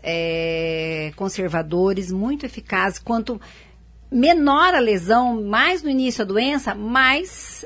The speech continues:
é, chances de cura eu tenho. Então, quanto mais cedo a gente fizer o diagnóstico, é melhor,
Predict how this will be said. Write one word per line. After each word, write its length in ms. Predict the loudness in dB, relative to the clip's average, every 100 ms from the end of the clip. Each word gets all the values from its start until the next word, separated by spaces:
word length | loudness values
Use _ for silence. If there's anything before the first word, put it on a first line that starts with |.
| -4
é, 520 | -2 0 0 0 -2
chances 460 | -4 -4 -2 -4 -6
de 120 | -8
cura 300 | -8 -4 -2
eu 100 | -4
tenho. 280 | -2 -4 -2
Então, 320 | -4 -2 -4
quanto 260 | -4 -6 -4
mais 220 | -4 -4
cedo 220 | -2 -2
a 40 | 0
gente 240 | -2 -6
fizer 180 | -4 -4
o 60 | -2
diagnóstico, 720 | -4 -2 0 -2 -2 -4 -2
é 160 | -2 -2
melhor, 420 | -2 0 -2